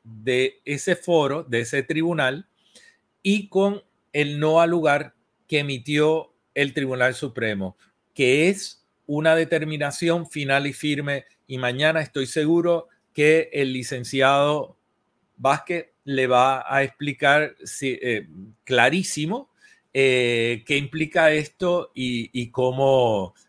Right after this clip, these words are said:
eh, co-, cómo nos comemos esto. Pero déjenme pasar por aquí brevemente para que ustedes recuerden, ¿verdad? Treinta y uno de marzo, el Tribunal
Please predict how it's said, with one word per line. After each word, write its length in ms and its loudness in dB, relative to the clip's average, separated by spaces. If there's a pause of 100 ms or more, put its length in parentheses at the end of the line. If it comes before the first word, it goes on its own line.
(160)
eh, 580 -6
co-, 320 -10
cómo 240 -4
nos 140 -2
comemos 440 -4
esto. 400 -8 (540)
Pero 400 0
déjenme 520 -2 (120)
pasar 400 2
por 160 0
aquí 500 -4
brevemente 920 -2 (480)
para 420 2 (200)
que 80 -6
ustedes 340 2
recuerden, 520 0
¿verdad? 300 2
Treinta 280 -6
y 40 -2
uno 240 -2
de 80 0
marzo, 720 -2
el 220 -4
Tribunal 800 -2